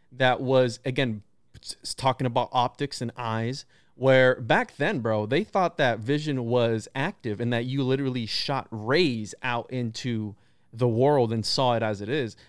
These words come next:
Uh, obviously, uh, Isaac Newton came later on with optics and, and said, "No, it's like where the photons are reflecting back, they're going to the eye, being processed by the brain, et cetera, et cetera." That was way later on.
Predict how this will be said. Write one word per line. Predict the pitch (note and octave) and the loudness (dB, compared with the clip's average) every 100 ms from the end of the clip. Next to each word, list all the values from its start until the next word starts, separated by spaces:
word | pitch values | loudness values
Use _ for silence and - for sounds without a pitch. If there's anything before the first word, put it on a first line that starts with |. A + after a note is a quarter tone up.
| _ - | _ -6
Uh, | A#2 G#2 | -2 2
obviously, | B2+ C3 A#2 B2 C3 | 2 2 -6 -6 -4
uh, | B2+ | 0
Isaac | A#2+ B2 A#2+ | 0 0 -2
Newton | C3 B2+ | -4 -4
came | A#2 C#3 B2 | -4 -4 -2
later | B2+ B2 B2 | -2 0 0
on | A#2+ A#2+ | 0 -2
with | A2+ | -4
optics | A#2+ A#2+ - A#2+ - | -4 -6 -6 -10 -8
and, | G#2+ | -8
and | A2 G#2 | -8 -8
said, | A2+ G#2 | -6 -2
"No, | C3+ B2+ | 0 0
it's | G#2+ | -2
like | G#2+ - | -6 -8
where | G#2+ | -8
the | G2+ | -8
photons | - A2+ A2+ B2+ A2+ A2 | -6 -6 -6 -6 -4 -4
are | G2+ | -6
reflecting | F#2 - G#2+ - F#2+ | -8 -8 -8 -8 -12
back, | A#2+ D3 C#3 | -4 -2 -4
they're | A#2+ G#2+ | -6 -6
going | A2 G#2+ | -6 -8
to | A2 | -10
the | A2 C#3 | -6 -4
eye, | C#3 | -2
being | B2+ A#2 | -4 -6
processed | - G#2+ - - | -8 -10 -10 -12
by | G2 | -10
the | F#2 | -10
brain, | F#2+ C#3+ C#3+ B2+ | -6 -4 -4 -6
et | - | -10
cetera, | G2+ D#2+ | -12 -12
et | G2 | -8
cetera." | E3 C3+ F2 - _ _ | -4 -4 -6 -14 _ _
That | - G3+ | -6 -2
was | B2+ | -2
way | A2+ B2+ B2 | -2 -2 0
later | A#2 G#2+ G#2+ | -2 -2 -2
on. | F3 B2+ F#2+ | -2 -2 -6